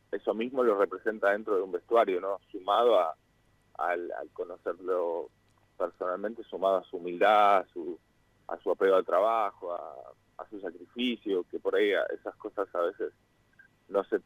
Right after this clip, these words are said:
no se ven por completo de afuera, pero uno lo puede percibir,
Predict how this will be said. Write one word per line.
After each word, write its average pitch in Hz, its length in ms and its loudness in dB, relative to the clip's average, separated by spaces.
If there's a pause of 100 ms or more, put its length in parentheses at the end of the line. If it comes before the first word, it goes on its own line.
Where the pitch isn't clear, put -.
(160)
no 101 160 -4
se 107 120 0
ven 101 320 4
por 98 160 0
completo 101 580 0
de 95 100 0
afuera, 117 380 2
pero 92 300 -2
uno 90 320 -8
lo 92 120 -4
puede 92 280 -2
percibir, 95 720 -6